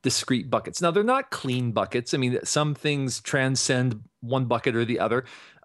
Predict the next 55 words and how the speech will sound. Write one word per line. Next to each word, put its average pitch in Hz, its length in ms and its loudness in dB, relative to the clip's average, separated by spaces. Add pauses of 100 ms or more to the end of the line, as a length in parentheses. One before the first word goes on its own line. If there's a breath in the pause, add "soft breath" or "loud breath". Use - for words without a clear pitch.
Um, 139 240 2
but 147 100 0
you 175 120 -4
can 202 200 -2
kind 269 440 -4
of 190 80 -4
generally 151 440 0
categorize 120 760 0
work 117 280 0
into 127 200 0
three 123 440 0
separate, 113 500 0 (260)
um, 113 320 -6
buckets. 131 440 0
The 123 120 -4
first 160 360 -2
being 123 380 0
mapping. 117 580 -2 (480 loud breath)
And 131 200 0
mapping 180 400 2
is 147 180 0
planning. - 600 -6 (180)
It's - 400 -2
strategy. 190 760 -2
It's 120 180 -4
sitting 147 280 -2
down, 135 180 0
making 127 320 -2
lists, 139 560 -2
um, 117 220 -6
doing 131 180 -4
strategic 135 460 -6
plans, 123 240 -4
figuring 180 340 -2
out 131 140 2
what 131 200 0
you're 123 120 0
going 117 320 0
to 107 80 -6
do. 95 160 -2
So - 100 -6
it's - 100 -6
planning 160 520 2
what 135 200 2
it 123 120 2
is 123 180 2
you're 131 80 0
going 117 300 0
to 120 80 -2
do 107 160 0
in 104 80 2
order 101 180 2
to 101 100 -4
be 101 120 0
successful. - 600 -2